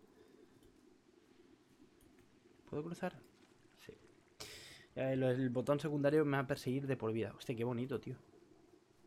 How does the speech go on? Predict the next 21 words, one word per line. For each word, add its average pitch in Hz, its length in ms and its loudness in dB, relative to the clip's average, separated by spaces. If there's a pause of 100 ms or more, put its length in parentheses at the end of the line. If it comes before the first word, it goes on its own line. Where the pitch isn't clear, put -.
(840)
Vosotros 147 300 2
lo 180 80 4
estaréis 156 280 0
viendo 147 240 2
con 143 100 0
una 139 100 0
calidad 131 340 2 (720)
tremenda, 117 540 -2
¿eh? - 40 -10 (140)
Ya 113 160 -2
os 113 80 0
digo, 104 260 -2
para 107 220 -2
gra-, 110 320 -4
yo 127 120 0
no 151 140 4
uso 127 180 -2
capturadora 117 540 2
de 113 80 2
pantalla, 110 380 -2
de, 107 580 0